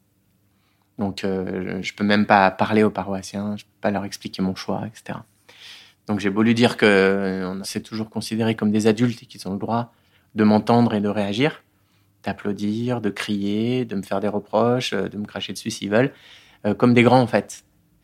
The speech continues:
Mais lui dit non, il faut les protéger, il faut pas les, c'est scandale, ça va être un scandale. Donc, interdit. Donc, je me retrouve, euh, licencié, <laughs> on va dire. Depuis que je suis avec Magali, il y a une évidence de cette relation.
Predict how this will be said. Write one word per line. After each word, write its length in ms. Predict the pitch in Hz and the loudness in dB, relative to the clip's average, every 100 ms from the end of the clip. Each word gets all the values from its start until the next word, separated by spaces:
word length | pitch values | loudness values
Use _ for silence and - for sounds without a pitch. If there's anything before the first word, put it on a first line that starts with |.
| _ _ - | _ _ 0
Mais 120 | 107 | 2
lui 160 | 107 113 | 4 4
dit 120 | 110 | 4
non, 180 | 107 117 | 2 0
il 60 | |
faut 120 | 110 | 0
les 100 | 101 | -4
protéger, 760 | 98 - 107 104 101 110 117 117 | -2 -4 -2 -2 0 0 2 0
il 60 | |
faut 140 | 113 - | -2 -8
pas 180 | 104 104 | -4 -4
les, 380 | 98 98 98 95 | -2 -6 -8 -8
c'est 160 | 95 | -8
scandale, 380 | 95 - 98 98 | -8 -6 -8 -8
ça 120 | - | -8
va 80 | 95 | -10
être 120 | 101 | -8
un 60 | 95 | -10
scandale. 640 | - 95 101 104 113 - - _ _ _ _ _ | -10 -6 -2 -2 -2 -4 -12 _ _ _ _ _
Donc, 180 | 101 - | -12 -8
interdit. 480 | 101 98 98 95 - _ _ _ _ _ _ _ _ _ _ | -8 -6 -8 -8 -14 _ _ _ _ _ _ _ _ _ _
Donc, 140 | 120 - | -6 0
je 80 | |
me 60 | 123 | 0
retrouve, 400 | 110 104 - 104 | 0 -4 -4 -2
euh, 240 | 98 98 | -2 -2
licencié, 460 | 98 107 90 - 120 | -2 -2 -4 -2 -2
<laughs> 120 | 120 | 0
on 40 | - | 0
va 60 | |
dire. 300 | 117 113 - _ _ _ _ _ - - - | 0 -2 -6 _ _ _ _ _ -20 -20 -14
Depuis 420 | 127 120 131 175 | 0 2 2 0
que 60 | - | -2
je 40 | |
suis 160 | - 127 | 2 4
avec 220 | 113 117 | 4 2
Magali, 360 | 123 113 110 135 | 0 2 2 4
il 40 | |
y 20 | |
a 40 | 120 | 4
une 140 | 113 | 6
évidence 520 | 123 123 107 104 - | 4 2 0 -2 -4
de 80 | 110 | -6
cette 220 | 104 107 | -4 -6
relation. 500 | - 107 101 - 123 | -2 -2 -2 -4 -8